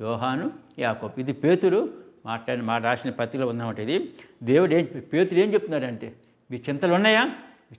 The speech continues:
చింతలు యావత్తును మన ప్రభు అయిన యేసుక్రీస్తు వేయమంటున్నాడు." ఎందుకంటే మన ప్రభువు కూడా చెప్పారు కదా,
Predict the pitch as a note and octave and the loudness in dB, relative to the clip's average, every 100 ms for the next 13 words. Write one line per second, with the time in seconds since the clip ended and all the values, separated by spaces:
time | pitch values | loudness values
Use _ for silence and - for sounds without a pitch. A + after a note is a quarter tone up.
0 | C#3 C#3 D#3+ C#3+ F3+ A3+ A3+ G3+ B3+ - | -10 -8 0 4 6 4 2 -2 -4 -6
1 | - _ A#2+ A#2 A2+ B2 B2+ E3 E3+ C3+ | -14 _ -14 -14 -8 -4 0 0 0 0
2 | E3+ - D3+ - C3+ C#3 E3 D3 A2+ G#2+ | 0 -2 -8 -6 -4 0 0 -2 -4 -8
3 | F#2+ - _ - B2 D#3 C3+ B2+ C3+ D3 | -12 -20 _ -12 -4 -2 -2 -2 0 2
4 | F3+ F3+ D#3+ F3+ F#3 F#3+ C#3+ A#2+ | 2 2 0 -2 0 0 0 -2